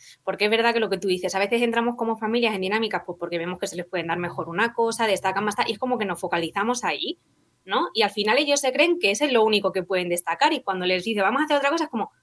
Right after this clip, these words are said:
"No, es que eso no se me va a dar bien". O sea, es que hay niños que te lo dicen así, "No, es que yo eso no lo voy a saber hacer", ¿no? Y dices, "¿Por qué? No, es que a mí se me da bien esto, pero esto no". Como, bueno, hay que intentarlos, hay que probar, no es que solamente seamos para hacer unas cosas y no otras.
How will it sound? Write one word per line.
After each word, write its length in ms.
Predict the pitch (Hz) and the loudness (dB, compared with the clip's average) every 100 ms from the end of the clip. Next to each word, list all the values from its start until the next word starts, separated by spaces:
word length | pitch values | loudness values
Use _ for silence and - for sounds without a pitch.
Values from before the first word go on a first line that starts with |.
| _ _ _ | _ _ _
"No, 180 | 175 233 | -4 -2
es 140 | - | -2
que 80 | - | -6
eso 120 | 214 | -4
no 120 | 294 254 | -2 0
se 100 | 233 | 0
me 140 | 202 | 2
va 100 | 185 | 4
a 140 | 170 | 2
dar 100 | 160 | 0
bien". 240 | 180 269 240 | 2 2 2
O 80 | - _ | -6 _
sea, 140 | - - | -8 -6
es 100 | 190 | -2
que 80 | 285 | 0
hay 60 | 240 | 2
niños 280 | 294 302 | 2 2
que 80 | 226 | 0
te 80 | 175 | -2
lo 80 | 180 | 0
dicen 300 | 180 185 180 | 0 -2 -2
así, 220 | 180 226 | -2 -4
"No, 120 | 208 | -4
es 120 | 247 - | -6 -4
que 100 | 240 | 0
yo 80 | |
eso 140 | 262 254 | 2 2
no 100 | 254 | 0
lo 80 | 220 | 2
voy 100 | 190 | 0
a 40 | |
saber 280 | 185 165 156 | -2 -4 -4
hacer", 380 | 147 - 208 - _ _ _ _ _ _ _ _ - | -2 0 0 -2 _ _ _ _ _ _ _ _ -4
¿no? 120 | 214 | 0
Y 120 | 294 | 2
dices, 340 | 196 - 175 - _ 185 - - | 0 -4 -10 -12 _ -20 -20 -20
"¿Por 160 | 151 | -10
qué? 120 | - | -6
No, 120 | 220 240 | 0 0
es 100 | 240 | 0
que 80 | |
a 20 | 285 | -2
mí 60 | |
se 120 | 285 277 | 0 2
me 100 | 262 | 4
da 120 | 262 | 6
bien 200 | 254 262 | 6 4
esto, 360 | 311 311 339 349 | 0 0 -4 2
pero 220 | 220 220 | 2 4
esto 260 | 220 226 196 | 2 0 0
no". 220 | 165 - _ _ _ _ _ - | -2 -6 _ _ _ _ _ -16
Como, 220 | 165 143 143 | -14 -14 -16
bueno, 180 | 160 247 | -8 -6
hay 100 | 208 | -4
que 100 | 190 | -4
intentarlos, 680 | 208 156 147 262 311 196 | -4 -4 2 4 4 0
hay 100 | 175 | 0
que 120 | 175 180 | -2 -4
probar, 340 | 185 208 277 | 0 2 4
no 80 | 214 | 2
es 120 | 190 | 0
que 120 | - 220 | 0 2
solamente 560 | 240 214 208 202 240 | 4 4 4 0 0
seamos 360 | 226 196 202 196 | 2 2 2 0
para 160 | 196 185 | 2 2
hacer 160 | 185 | 2
unas 240 | 190 180 - | 0 0 -2
cosas 360 | 208 202 190 | -6 -4 -6
y 60 | 190 | -8
no 200 | 170 180 | -4 0
otras. 420 | 254 - 147 - | 0 0 -6 -8